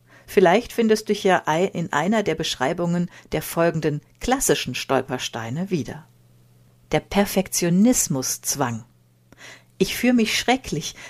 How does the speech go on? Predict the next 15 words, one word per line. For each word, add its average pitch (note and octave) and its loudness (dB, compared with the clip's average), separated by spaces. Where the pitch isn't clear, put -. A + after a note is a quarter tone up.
wenn F3 2
etwas - -2
nicht G3 2
perfekt F#3 -4
ist, - -8
wenn E3 2
etwas - -4
nicht G#3+ 2
so G#3+ 4
ist, - -4
wie D3+ -2
ich - -4
es - -4
geplant F3 -2
habe A2+ -6